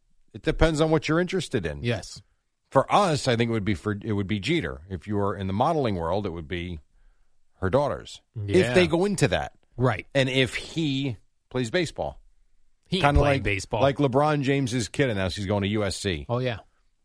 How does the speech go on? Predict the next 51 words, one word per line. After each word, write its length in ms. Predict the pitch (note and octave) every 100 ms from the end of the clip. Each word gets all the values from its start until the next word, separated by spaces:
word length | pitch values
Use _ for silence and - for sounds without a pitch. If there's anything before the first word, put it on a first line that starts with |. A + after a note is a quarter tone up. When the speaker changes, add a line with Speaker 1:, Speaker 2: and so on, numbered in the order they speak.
| _ _ -
Speaker 1:
All 240 | C3+ F3+
eyes 200 | F#3 F3
on 120 | E3
him. 380 | D#3 F#3+ D#3+ C#2 _ _ _ _ _
Speaker 2:
We're 140 | F3 F#3+
definitely 380 | F#3 D#3 C#3
gonna 180 | B2+ A2+
see 200 | - A#2
Bronny 640 | F#2+ F#2+ - B2 A#2+ A#2 G#2
James 440 | A2 A2 G#2 G2
playing 460 | - A#2 A2+ A2 G2+
in 100 | G2
a, 100 | A2+
in 140 | C3+ A#2
a 80 | G#2+
game 400 | G2+ G#2+ G#2 G#2+
against 560 | A2+ G#2+ G2+ - - _
or 200 | B2 A2
with 280 | G2+ G#2+ -
LeBron 380 | G#2 F#2+ G#2 G2
James, 20 |
Speaker 1:
I 80 | C3
think 100 | D3
it 40 | C#3+
would 120 | A#2+
be 80 | A#2
Speaker 2:
correct? 140 | G#2
Speaker 1:
with. 360 | F2+ D#2+ - -
I, 120 | G2+
Speaker 2:
With. 140 | G#2 G2+
Speaker 1:
I 80 | G#2+
think 320 | - A2 F#2+
so, 140 | F2
yes. 280 | E2 D#2+ C#2+
Speaker 2:
You 100 | G#2+
do. 80 | F#2+
Speaker 1:
I 140 | G#2 C#3+
think 160 | C#3+
LeBron 480 | B2 G2+ G#2+ A2 G2+
is 120 | F2
really 460 | E2 E2+ A2+ A#2 G#2
wanna 240 | F#2+ F#2+
play 260 | - F#2+ F2+
until 220 | E2 F2
he 80 | F2+
gets 300 | E2 F2+ -
to 100 | E2+
play 220 | - F2
with 240 | D#2+ F2+
his 160 | - D#2+
son, 420 | - F2 D2 C#2